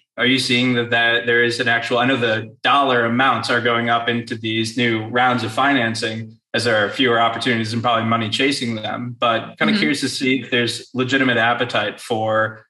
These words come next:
Speaker 1: you know, secondary markets to continue to trickle down into,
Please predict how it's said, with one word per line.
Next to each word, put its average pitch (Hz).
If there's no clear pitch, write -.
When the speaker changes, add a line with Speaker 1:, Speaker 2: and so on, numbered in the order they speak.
Speaker 1:
you 120
know, 113
secondary 117
markets 113
to 110
continue 113
to 107
trickle 123
down 110
into, 110